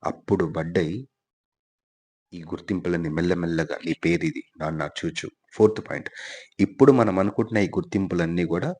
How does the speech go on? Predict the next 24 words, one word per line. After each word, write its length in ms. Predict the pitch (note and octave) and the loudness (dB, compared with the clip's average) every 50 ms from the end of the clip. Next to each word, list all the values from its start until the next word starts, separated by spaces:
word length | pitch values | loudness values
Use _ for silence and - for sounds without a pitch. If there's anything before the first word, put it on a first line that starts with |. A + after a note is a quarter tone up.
| _ _ | _ _
మనకి 280 | - F#2+ G#2 G#2 A2+ G2+ | -2 -2 0 2 0 -2
సమాజము, 760 | - - F2 E2 E2+ E2+ E2+ E2 E2 F2 D#2 D#2 D#2+ D#2 - - - | 0 -2 -2 0 2 2 2 2 0 -2 -4 -4 -6 -8 -10 -6 -4
లేదంటే 380 | F2 F2+ E2+ E2+ E2 E2+ E2 E2+ | -2 -2 -2 -2 -4 -4 -4 -4
మన 140 | E2 D#2+ | -2 -4
కుటుంబము, 680 | D#2+ - - D#2+ - F#2 E2+ E2 D#2+ D#2 D#2 D#2 D#2 D#2 | -4 -4 -6 -6 -4 -2 -2 0 -2 -2 -2 -2 -4 -4
మన 200 | D#2+ D#2+ E2 E2 | -4 -4 -4 -4
తల్లిదండ్రులు, 680 | - - E2 F2 F2+ F2 E2+ E2+ D#2+ D#2+ D#2+ E2 D#2+ D#2 | -4 -2 0 2 2 2 2 0 -2 -2 -4 -4 -4 -4
చుట్టుపక్కల 580 | - - E2 - E2+ - E2+ E2 - - E2 | -6 -10 -8 -8 -6 -4 -4 -6 -4 -4 -4
అంటే 180 | E2 D#2+ E2 D#2 | -2 -2 -2 -2
మీడియాను, 600 | E2 E2+ F2+ F#2 F#2+ F#2+ F#2 E2+ E2 E2 E2+ E2+ - - - - - - - - _ - | 0 2 2 2 2 0 0 -2 -4 -4 -6 -8 -10 -12 -14 -14 -14 -14 -16 -20 _ -8
ఇవన్నీ 880 | G#2+ F2 G2 G2 G2+ G#2+ A#2 B2 C3+ C#3 D3 D3+ D#3 D#3+ E3 E3+ E3 D3+ C3+ B2+ C3+ D3+ - _ _ _ _ _ _ - | -6 -4 -2 -2 0 2 4 6 6 8 8 8 8 8 8 8 8 6 6 4 0 -4 -10 _ _ _ _ _ _ -10
కలిసి 420 | G#2+ A2+ C#3 D3 D3 - - E2 F2+ B2+ C3+ - _ _ _ _ _ _ _ _ _ _ _ _ _ _ _ _ _ _ _ _ - | -4 -2 -2 -2 -2 -4 -4 -4 -4 -6 -10 -14 _ _ _ _ _ _ _ _ _ _ _ _ _ _ _ _ _ _ _ _ -12
ఈ 80 | G#2+ | -12
సమాజం 500 | - - G#2 F#2 A2 B2 C3 A#2 G#2 F2+ | -8 -6 -6 -2 -2 -2 0 0 -2 -2
ఇచ్చింది 340 | E2 D#2+ - - F#2+ E2+ E2 | -2 -6 -6 -6 -4 -4 -2
మనకి 340 | D#2+ D#2+ D#2+ D#2+ - - D#2 | -2 -2 -4 -4 -6 -8 -6
గుర్తింపులు 600 | D#2+ F#2 F2 D#2+ - - E2 D#2 D#2+ D#2 D2+ C#2 C#2+ - _ _ - _ | 0 0 -2 0 0 -4 -4 -2 -4 -6 -6 -6 -8 -12 _ _ -10 _
ఇవన్నిటిని 540 | E2+ D#2+ F2 F2 F#2 G2+ G#2 G2 - F2+ E2 | -4 -2 -2 -2 0 0 -2 0 -2 -4 -4
కూడా. 280 | E2+ E2+ D2+ D2 - - - _ _ _ - - - - - - | -4 -4 -6 -6 -8 -10 -16 _ _ _ -20 -18 -18 -18 -16 -12
So, 140 | - - C3 | 0 2 6
వాటిని 240 | B2 A#2+ A2+ A#2 A2+ | 6 6 6 6 4
మనం 260 | G2+ F#2+ F2+ D#2+ D#2+ | 2 2 2 2 0
నిజమని 420 | F2+ F#2+ F2 A#2+ A#2 B2+ B2+ A#2+ G2 | 0 2 2 2 4 4 4 2 2
నమ్మి 320 | F#2 G2+ A#2+ C#3+ F3 | 0 -2 0 0 0